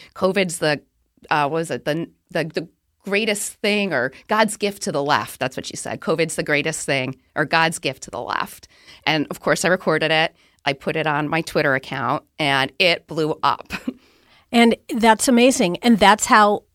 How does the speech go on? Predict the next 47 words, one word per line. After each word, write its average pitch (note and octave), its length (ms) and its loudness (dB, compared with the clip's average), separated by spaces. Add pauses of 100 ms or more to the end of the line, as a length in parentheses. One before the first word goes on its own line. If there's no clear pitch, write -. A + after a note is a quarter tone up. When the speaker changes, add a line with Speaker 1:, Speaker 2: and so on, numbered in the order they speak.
(240)
Speaker 2:
everyone G#3 800 2
learned C4 460 6
about F#3 280 6
that G#3 200 4
comment, E4 360 0 (200)
is A#3+ 200 0
from E4+ 240 2
you. G4+ 220 2 (180)
Speaker 1:
Yeah, A3+ 260 8
it B3+ 80 6
was E4 180 6
really E4 240 4
fun F#3 300 2
watching F3 360 2
the D#3 60 2
news D#3 280 2
at D3+ 120 0
night, D3 280 2
and D3+ 200 -4
just, D#3 220 -6
I'm F#3 80 -4
like, F3 260 0 (120)
"Oh A#3+ 80 0
my B3 120 0
God, A#3 160 2
that's, G3 280 -4
that's - 280 -6
me. F#3+ 360 -2
That's, - 320 -8
that's - 340 -8
my E3 180 -4
story." - 540 -10 (200)
That's F#3+ 160 0
Speaker 2:
And B3+ 100 4
Speaker 1:
very G#3+ 180 2
cool. - 280 -8
Speaker 2:
it's, - 320 0 (140)
it's C#4+ 280 0
amazing. C4+ 680 0
I A#3+ 80 2
mean, B3+ 240 4
really, A#3+ 360 0
the A3+ 120 4
difference A#3+ 520 0
that - 180 -6
one G#3+ 400 4
person G#3+ 580 -2